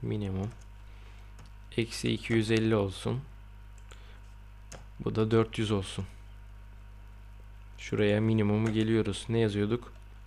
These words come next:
Eksi iki yüz elli yazdık.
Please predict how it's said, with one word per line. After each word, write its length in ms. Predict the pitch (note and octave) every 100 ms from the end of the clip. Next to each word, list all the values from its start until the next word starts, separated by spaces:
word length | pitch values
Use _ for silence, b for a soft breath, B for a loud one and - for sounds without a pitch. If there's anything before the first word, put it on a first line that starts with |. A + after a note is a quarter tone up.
| - - - - - - - - - - - -
Eksi 360 | - A2 - A2+
iki 180 | G#2+ -
yüz 140 | G#2
elli 260 | G#2 G#2+ A2+
yazdık. 600 | A2+ G#2+ G#2 G2+ -